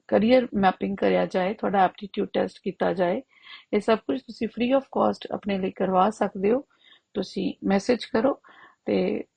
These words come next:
ਤੁਹਾਨੂੰ ਜੋ ਵੀ ਜ਼ਰੂਰਤ ਹੈ, ਉਹ ਤੁਹਾਨੂੰ free of cost, ਬਿਨਾਂ ਕਿਸੇ ਚਾਰਜਿਸ ਤੋਂ ਤੁਹਾਨੂੰ ਦਿੱਤੀ ਜਾਏਗੀ, ਤਾਂ ਜੋ ਤੁਸੀਂ ਆਪਣੇ ਇੱਕ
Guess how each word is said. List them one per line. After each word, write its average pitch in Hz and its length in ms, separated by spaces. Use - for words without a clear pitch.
ਤੁਹਾਨੂੰ 190 520
ਜੋ 208 280
ਵੀ 262 140
ਜ਼ਰੂਰਤ 202 480
ਹੈ, - 180
ਉਹ 202 180
ਤੁਹਾਨੂੰ 190 320
free 233 320
of 262 40
cost, - 520
ਬਿਨਾਂ 202 220
ਕਿਸੇ 220 260
ਚਾਰਜਿਸ 180 600
ਤੋਂ 294 260
ਤੁਹਾਨੂੰ 190 360
ਦਿੱਤੀ 196 280
ਜਾਏਗੀ, 190 440
ਤਾਂ 202 220
ਜੋ 208 200
ਤੁਸੀਂ - 440
ਆਪਣੇ 190 580
ਇੱਕ - 340